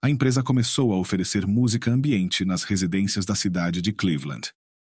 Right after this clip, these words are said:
A Muzak parecia ter alcançado a fórmula para o sucesso, mas o advento do rádio comercial gratuito logo acabou com os planos da empresa no mercado. Com música gratuita disponível em novos aparelhos sem fio,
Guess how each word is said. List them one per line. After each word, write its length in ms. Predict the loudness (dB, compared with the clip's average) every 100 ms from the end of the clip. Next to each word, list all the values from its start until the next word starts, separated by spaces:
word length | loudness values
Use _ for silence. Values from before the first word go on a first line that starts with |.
| _ _ _ _ _ 0
A 80 |
Muzak 460 | 4 4 4 0 -2
parecia 400 | -2 0 0 0
ter 120 | 0
alcançado 540 | 0 0 -2 0 -2 -2
a 60 |
fórmula 420 | -4 -4 -2 -2
para 160 | -2 -2
o 40 |
sucesso, 600 | -2 -2 -2 -2 -4 -6 -8 _ _ _ _
mas 160 | 0 2
o 40 |
advento 440 | 2 2 0 0 -2
do 100 | -4
rádio 280 | -2 -4 -2
comercial 480 | -2 -2 -2 -4
gratuito 640 | -4 -4 -2 0 0 -2 -6
logo 260 | -2 0 0
acabou 380 | 0 0 0 0
com 100 | -2
os 100 | -2
planos 320 | -2 -2 -2
da 120 | -2
empresa 360 | -2 -2 -2 0
no 60 |
mercado. 580 | -2 -2 -4 -6 -8 -12 _ _ _ _ _ _ _ -2
Com 100 | 2
música 320 | 2 2 2
gratuita 600 | 2 0 2 2 2 0
disponível 640 | -4 -2 0 2 2 0 0
em 60 |
novos 360 | 0 0 0 0
aparelhos 460 | 0 0 2 0 0
sem 160 | -2
fio, 320 | 0 0 0